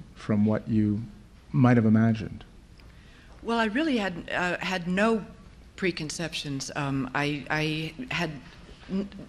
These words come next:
Speaker 2: no knowledge at all of geisha before I went there. So it was just every single thing that I learned was something, was something new. Um, it was unexpected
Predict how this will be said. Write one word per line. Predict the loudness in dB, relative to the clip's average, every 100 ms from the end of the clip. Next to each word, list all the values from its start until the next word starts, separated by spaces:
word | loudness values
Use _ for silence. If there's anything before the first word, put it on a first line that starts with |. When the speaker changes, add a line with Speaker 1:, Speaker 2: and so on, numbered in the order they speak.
| -18 -12
Speaker 2:
no | 0 6 6
knowledge | 6 2 -2 -4
at | -4
all | -4 -4 -6
of | -8
geisha | -6 -6 -6
before | -8 -8 -4
I | -2
went | -2 -2 -4
there. | -8 -10 -16 -18 -14
So | -2 0
it |
was | 0
just | -2 -8 -2
every | 0 0 -2 -4
single | -6 -6 -6
thing | -6 -8
that | -6 -6
I | -4
learned | -4 -4
was | -8 -10
something, | -10 -12 -12 -12
was | -10
something | -10 -10 -10 -10
new. | -8 -8 -10 -16 -20 -20 -14
Um, | -8 -8 -6
it | -8
was | -8 -8
unexpected | -8 -8 -8 -6 -6 -6 -10